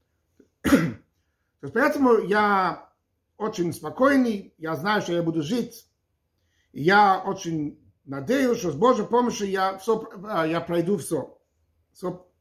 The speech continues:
будет хорошо. На... Потом, на следующий день, она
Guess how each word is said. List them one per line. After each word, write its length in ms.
будет 200
хорошо. 420
На... 400
Потом, 340
на 60
следующий 420
день, 280
она 580